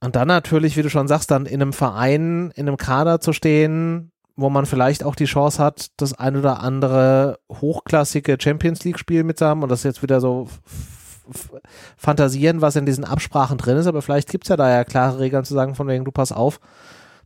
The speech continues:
du wirst einfach in der Saison unser Pokaltorhüter und du machst alle D-F-B-Pokalspiele und du hast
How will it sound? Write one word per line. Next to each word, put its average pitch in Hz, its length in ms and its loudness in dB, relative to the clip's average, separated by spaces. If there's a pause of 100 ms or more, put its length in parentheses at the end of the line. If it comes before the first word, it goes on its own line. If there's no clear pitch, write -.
du 139 320 0
wirst 143 300 0
einfach 151 440 0
in 139 180 -2
der 135 200 4
Saison 139 560 2
unser 139 240 0
Pokaltorhüter 143 1000 0
und 131 140 -6
du 135 80 -2
machst 135 280 -2
alle 143 180 0
D-F-B-Pokalspiele 107 1080 -2
und 101 160 -8
du 110 80 -2
hast 117 220 -2